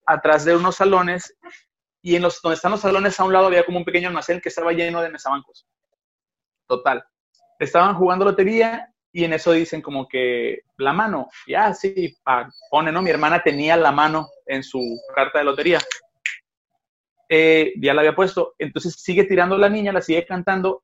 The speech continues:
y vuelve a salir la mano. Y mi hermana le dice como que, "Oye, ya salió la mano", y todas como que ya había salido la mano. Entonces, vol-, se ponen a revisar y no estaba la mano. Dice mi hermana que en eso, pues, se levantó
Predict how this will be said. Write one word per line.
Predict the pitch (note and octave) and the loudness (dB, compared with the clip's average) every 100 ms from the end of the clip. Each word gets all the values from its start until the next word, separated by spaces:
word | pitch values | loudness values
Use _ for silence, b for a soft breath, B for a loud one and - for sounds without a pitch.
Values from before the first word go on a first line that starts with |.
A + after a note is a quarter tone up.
| _ | _
y | F#3+ | -2
vuelve | F3+ F3 E3+ | 4 6 6
a | F#3 | 0
salir | E3+ D#3 E3 | 2 2 2
la | F3 | 2
mano. | G#3 A3 G#3 - _ _ _ _ _ _ _ _ | 2 0 -8 -16 _ _ _ _ _ _ _ _
Y | F3 E3 | -2 -2
mi | D#3+ D#3 D3+ | -4 -4 -2
hermana | C3+ C3 C#3+ | 0 0 0
le | D3+ | 0
dice | C#3 C3+ C3+ | -4 -6 -14
como | C#3+ C3 | -14 -8
que, | C3 | -2
"Oye, | D#3+ D#3+ | 0 0
ya | D3 | -2
salió | D#3 | -6
la | D#3+ | -4
mano", | F3 F3+ - _ | -4 -4 -10 _
y | C3+ _ | -16 _
todas | C#3+ C#3 D3 - | -2 -2 -2 -8
como | - C3 | -16 -14
que | B2+ B2 | -10 -2
ya | C3 | -2
había | C#3+ | -2
salido | D#3+ D#3 D#3+ | -4 -2 0
la | D3 | 0
mano. | C#3+ G3 F3+ _ _ _ D3 | 0 -2 -8 _ _ _ -8
Entonces, | C#3+ D3 C#3+ C3 - _ C#3 | -6 -6 -4 -6 -8 _ 0
vol-, | C3+ - | 0 0
se | B2+ C3+ | -4 -4
ponen | C#3 E3 | 0 2
a | |
revisar | G3 G3 F3+ G3 G3+ D#3+ | 2 2 0 -2 -2 -4
y | D3 | -6
no | D3 | -6
estaba | - - C#3 A#2 | -8 -4 -2 0
la | |
mano. | B2+ F3 D3+ _ _ _ _ _ _ _ _ _ _ - | -2 -4 -6 _ _ _ _ _ _ _ _ _ _ -4
Dice | E3 G#3 | 2 4
mi | F#3 | 4
hermana | E3+ F3+ G3 | 4 4 2
que | E3+ | 0
en | D#3 | 0
eso, | D#3 F#3 | -2 -2
pues, | E3+ - | -2 0
se | D3 | 0
levantó | C#3+ C3 B2 B2+ F#3+ B3 | 4 4 4 2 2 2